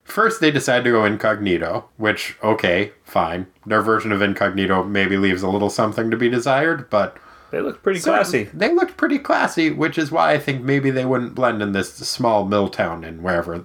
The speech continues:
Speaker 1: or of Plunketville.
Speaker 2: Mm-hmm.
Speaker 1: But they also, when they show up, they accost a street person, and <laughs> Doctor Strange is like, "I'll go ask him about this, Val." And then he's like,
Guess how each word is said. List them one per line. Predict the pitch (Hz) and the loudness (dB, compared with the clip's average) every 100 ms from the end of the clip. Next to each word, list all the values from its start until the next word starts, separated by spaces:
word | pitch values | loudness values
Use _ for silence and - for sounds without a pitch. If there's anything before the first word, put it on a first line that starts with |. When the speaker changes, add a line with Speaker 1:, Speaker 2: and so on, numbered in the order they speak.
| 110 | -4
Speaker 1:
or | 87 87 | -6 -4
of | 113 98 | -4 -4
Plunketville. | - 98 - - - - - - | 0 -2 -2 -8 -10 -10 -12 -4
Speaker 2:
Mm-hmm. | 113 104 101 98 - _ | -2 -2 -4 -10 -20 _
Speaker 1:
But | 220 156 123 - _ | 0 0 -2 -10 _
they | 180 175 | 0 0
also, | 190 233 - 196 160 123 | 0 -2 0 0 0 0
when | 135 156 | -2 0
they | 170 | 0
show | - 180 185 | 0 0 0
up, | 165 - | -2 0
they | 123 | 0
accost | 117 160 190 - | 0 0 -2 -2
a | 147 | -6
street | - 151 151 | 0 0 0
person, | 120 98 - 101 107 | -2 -2 -2 -4 -2
and | 110 107 104 107 | -2 0 -4 -10
<laughs> | _ | _
Doctor | - 160 - | -2 0 0
Strange | 175 - 131 127 | 0 0 0 0
is | 120 | 0
like, | - 101 - 220 - | 0 0 -6 -8 -2
"I'll | 214 196 | 0 2
go | 180 175 156 | 2 2 2
ask | 143 - | 0 0
him | 151 117 | -2 0
about | 110 107 101 - | 0 2 0 0
this, | 98 95 | -2 -2
Val." | 95 95 90 90 - | 0 2 2 -2 -2
And | 127 | 0
then | 131 | 0
he's | 123 | 0
like, | 131 | -2